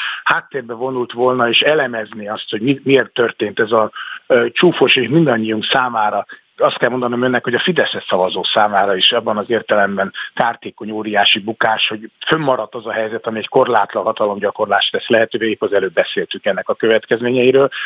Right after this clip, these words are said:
Ö, ö, ö, ilyenkor a, ilyenkor a, a politikus, vagy bár nem, nem is kell politikusnak lenni, elég csak embernek lenni hozzá, hátrébb lép, elemzi a történeteket, végig gondolja, hogy miért történtek azok,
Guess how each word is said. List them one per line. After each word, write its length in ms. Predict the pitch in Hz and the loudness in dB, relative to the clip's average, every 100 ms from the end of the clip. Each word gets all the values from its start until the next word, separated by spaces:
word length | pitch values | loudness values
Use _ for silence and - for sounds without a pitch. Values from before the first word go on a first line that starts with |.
| - - - | -10 -8 0
Ö, 220 | 143 131 - _ _ | 2 2 -4 _ _
ö, 260 | - 131 131 - | 0 2 2 -2
ö, 160 | - 135 123 _ 165 | -2 0 -2 _ 0
ilyenkor 320 | 170 165 165 | 0 2 2
a, 140 | 160 - - | 2 -4 -2
ilyenkor 400 | 185 165 - 156 | 0 0 2 2
a, 200 | 139 131 | 4 2
a 120 | 151 | 0
politikus, 680 | 127 190 208 - 156 165 147 | 2 2 0 -6 -4 -2 0
vagy 180 | 143 127 | 2 0
bár 280 | 139 151 139 | 2 0 0
nem, 120 | 135 - | -8 -10
nem 140 | 143 | -8
is 100 | - | -6
kell 120 | 127 | -6
politikusnak 720 | - 123 - 104 - - 104 | -2 -2 -4 -16 -12 -6 0
lenni, 260 | 120 107 117 | 0 0 -2
elég 240 | 104 92 | -2 -2
csak 160 | - 98 | -4 -2
embernek 520 | 113 92 87 90 - | -2 0 -2 -2 -2
lenni 220 | 113 107 107 | -2 -2 -2
hozzá, 380 | 127 131 135 - - - | -2 2 0 0 -10 -4
hátrébb 540 | 160 190 - 165 156 | 0 0 -2 -6 -4
lép, 380 | 147 151 147 - _ | -4 -4 -4 -8 _
elemzi 520 | 143 151 151 139 131 | 4 6 4 2 -2
a 60 | 139 | -2
történeteket, 880 | - 143 135 139 131 123 131 135 120 | 2 2 2 0 0 0 0 0 0
végig 300 | 135 156 143 | 4 4 4
gondolja, 440 | 139 135 135 139 | 2 4 4 6
hogy 100 | 131 | 2
miért 340 | 127 131 127 - | 0 0 0 2
történtek 800 | 135 - 135 123 139 - 127 131 | 0 2 0 0 -2 0 0 0
azok, 320 | 123 123 | 0 -4